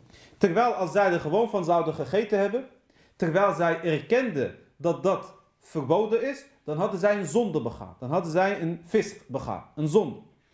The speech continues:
Maar omdat het hier gaat om het veranderen van de wet, om het toe-eigenen van een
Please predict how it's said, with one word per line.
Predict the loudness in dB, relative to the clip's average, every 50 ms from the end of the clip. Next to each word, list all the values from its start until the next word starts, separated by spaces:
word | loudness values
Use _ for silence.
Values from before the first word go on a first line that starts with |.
| _ _ _ _ _ _
Maar | 0 0 0
omdat | 0 -2 -2 0 0 0 0 -2 -6
het | -10 -10 -10 -8
hier | -4 -2 -2 -2 -2
gaat | 0 0 0 2 0 -2
om | -4 -4
het | -4 -6 -6
veranderen | -4 -4 0 0 2 0 2 0 0 0 0 -2 -4
van | -6 -6 -6
de | -6 -8
wet, | -8 -10 -12 -12 -16 _ _ _ _ _ _ _ _ _ _ _ _ _ _
om | 2 4 4 4
het | 2 0 -2 -6 -16 _ _ _ _ _ _ _ _
toe-eigenen | -2 0 2 2 2 2 2 2 0 0 -2 -4 -4 -4 -6 -8 -10 -14 _ _ _ _ _ _ _ _
van | _ -2 0 0 2 2 0
een | -2 -2 -4